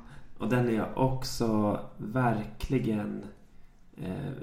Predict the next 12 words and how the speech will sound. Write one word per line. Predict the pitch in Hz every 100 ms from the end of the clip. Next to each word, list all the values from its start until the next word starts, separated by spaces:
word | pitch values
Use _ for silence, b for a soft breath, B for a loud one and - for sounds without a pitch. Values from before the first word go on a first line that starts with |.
| -
längtar | - 123 107 - -
jag | 117
efter | 113 - 110
att |
läsa | 117 117 113 - 131
och | 131 139 127
bävar | 131 160 123 117 156
lite | 147 120 - -
efter | 107 -
att | 107
läsa. | 110 110 117 - B B B B
Eh, | 113 110